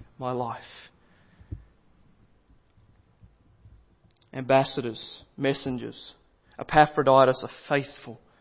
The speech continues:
messenger. Is that you? The last thing I want us to note here in this passage is that he was not only their messenger,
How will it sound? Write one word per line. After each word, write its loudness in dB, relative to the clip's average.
messenger. -6
Is 0
that 6
you? -6
The 4
last 10
thing 4
I 12
want 12
us 6
to 2
note 10
here 8
in 8
this 4
passage 4
is -2
that 4
he 8
was 6
not 12
only 10
their 6
messenger, 8